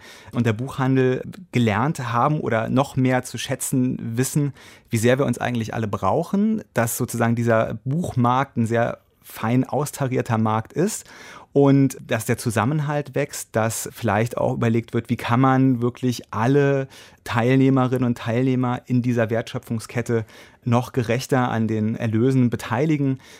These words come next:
Wie schafft man das wirklich, in, in stabilen Markt, den wir ja in Deutschland wirklich haben, äh, noch gerechter aufzuteilen, um noch besser gewappnet zu sein? Aber insgesamt bin ich eigentlich ganz froh, wie die, äh, Buchbranche bis jetzt diese Krise gewuppt hat.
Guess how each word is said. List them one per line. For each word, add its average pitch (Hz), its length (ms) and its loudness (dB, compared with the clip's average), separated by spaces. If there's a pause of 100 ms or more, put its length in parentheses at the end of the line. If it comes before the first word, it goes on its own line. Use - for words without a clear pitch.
Wie 117 140 -4
schafft 127 320 -2
man 131 80 2
das 117 180 -2
wirklich, 123 260 -4
in, 113 200 2
in 113 180 -2
stabilen 117 640 2
Markt, 110 320 0
den 127 80 4
wir 120 100 2
ja 117 120 0
in 113 120 0
Deutschland 117 480 -2
wirklich 117 380 -6 (320)
haben, 135 520 2
äh, 123 140 -4
noch 117 220 -2
gerechter 117 420 0
aufzuteilen, 123 680 -2
um 123 60 0
noch 113 140 2
besser 110 260 -4
gewappnet 113 440 -2
zu 127 120 -4
sein? 113 360 0 (340)
Aber 117 180 0
insgesamt 117 640 0
bin 117 140 2
ich 127 220 -2
eigentlich 117 440 -2
ganz 117 220 -2
froh, 120 420 0
wie 113 100 -2
die, 107 280 -2
äh, 110 100 -2
Buchbranche 110 600 -2
bis 104 180 -4
jetzt - 240 -4
diese 101 140 0
Krise 104 320 -2
gewuppt - 360 -4
hat. 92 180 -6